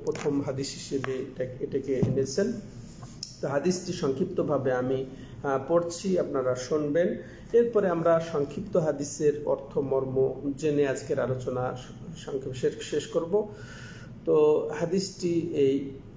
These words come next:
যে, আন উমার আবনি খাত্তাবি রাদিয়াল্লাহু আনহু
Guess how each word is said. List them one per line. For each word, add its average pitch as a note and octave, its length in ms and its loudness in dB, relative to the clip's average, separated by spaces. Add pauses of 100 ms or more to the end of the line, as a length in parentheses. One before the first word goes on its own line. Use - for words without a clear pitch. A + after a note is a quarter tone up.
(320)
যে, C3+ 520 6 (160)
আন D#3 200 2
উমার D3+ 440 4
আবনি C#3 680 2 (180)
খাত্তাবি C3+ 680 0
রাদিয়াল্লাহু C3+ 760 2
আনহু B2+ 680 0